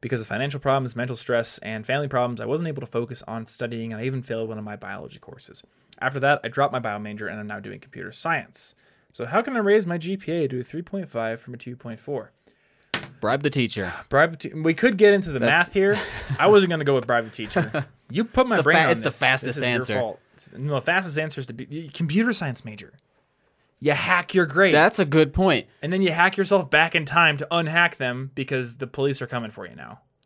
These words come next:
Speaker 1: Or at least the Academic Standards Board. They will
Speaker 2: Just
Speaker 1: find
Speaker 2: hack
Speaker 1: out.
Speaker 2: everyone's grades.
Speaker 1: That's true. If you hack
Speaker 2: It'll be harder. Everybody
Speaker 1: It's
Speaker 2: has the motive now.
Speaker 1: Yeah, it's like, uh, oh, what movie is that from? I can't remember what movie it's from, but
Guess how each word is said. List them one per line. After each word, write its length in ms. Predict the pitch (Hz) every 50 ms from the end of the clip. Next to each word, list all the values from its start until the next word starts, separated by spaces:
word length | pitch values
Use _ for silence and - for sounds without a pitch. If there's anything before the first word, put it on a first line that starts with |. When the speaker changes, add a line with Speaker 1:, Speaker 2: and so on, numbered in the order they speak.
| _ _ -
Speaker 1:
Or 120 | 113 117
at 60 | 117
least 280 | 127 135 135 131 131 -
the 80 | 139 131
Academic 400 | 120 - - 123 120 117 117 -
Standards 340 | - 120 113 104 92 -
Board. 320 | - - 67 57 55 113 - _ _ _ _ _ _ _ _ _ _ _ _ _ _ _ _ _ _ -
They 160 | - 117 117
will 160 | 120 120 110
Speaker 2:
Just 140 | 107 185 - -
Speaker 1:
find 80 | 202
Speaker 2:
hack 140 | 185 170 -
Speaker 1:
out. 80 | - 160
Speaker 2:
everyone's 500 | 180 170 151 147 135 117 104 98 98 -
grades. 500 | - 107 101 92 90 90 95 - - - _ _ _ _ _ _ _ _ _ _
Speaker 1:
That's 280 | - 110 104 104 - -
true. 380 | - - 156 151 135 120 107 -
If 120 | - -
you 80 | 127 120
hack 240 | 127 139 139 139 - -
Speaker 2:
It'll 160 | 151 151 151
be 120 | 151 156
harder. 340 | 147 156 170 175 175 180 175 -
Everybody 420 | 175 190 190 208 185 160 156 139 131
Speaker 1:
It's 40 | 131
Speaker 2:
has 140 | 143 131 117
the 80 | 123 123
motive 340 | 123 117 107 104 101 92
now. 300 | 104 107 101 92 85 135 143
Speaker 1:
Yeah, 300 | 165 190 220 196 151 123
it's 220 | 120 117 - -
like, 220 | 165 165 151 156 170
uh, 420 | 165 156 151 139 131 123 113 107 - _ _ _
oh, 120 | - - -
what 140 | - 151 131
movie 260 | 170 170 170 165 175
is 120 | 151 135 123
that 180 | 127 - -
from? 380 | - - 117 104 98 98 110 - _ _ _ _ _ _ _ _ _ _ _ _ _ _ _ _ _ _ _ _ - -
I 60 | 123
can't 160 | - 160 180
remember 260 | 175 165 165 170 165
what 80 | 156 151
movie 220 | 143 135 135 151
it's 140 | 156 151 -
from, 260 | - - 175 175 175
but 160 | 151 131 110